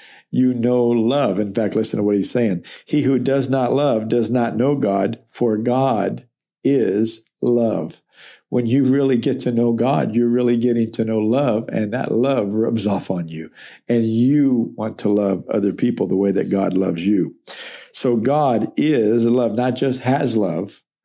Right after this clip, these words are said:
not just expresses love, but God is love. Verse nine, "In this, the love of God was manifested toward us,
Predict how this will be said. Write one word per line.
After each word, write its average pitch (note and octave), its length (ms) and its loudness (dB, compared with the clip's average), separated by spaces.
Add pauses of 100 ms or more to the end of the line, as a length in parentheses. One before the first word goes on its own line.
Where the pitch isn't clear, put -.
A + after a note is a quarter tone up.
(500)
not A#2+ 320 -2
just B2 520 -2 (140)
expresses A#2 720 0
love, G2 360 0 (840)
but A2 240 -2
God A#2 460 0
is G2 540 0 (420)
love. G2 500 -2 (300)
Verse B2+ 240 0
nine, A#2+ 480 -2
"In B2+ 320 2
this, D3+ 420 0
the - 160 -2
love C3 260 2
of B2 140 0
God B2+ 260 -2
was G#2+ 200 -2
manifested A#2 760 -2
toward C3+ 300 0
us, G2+ 260 -2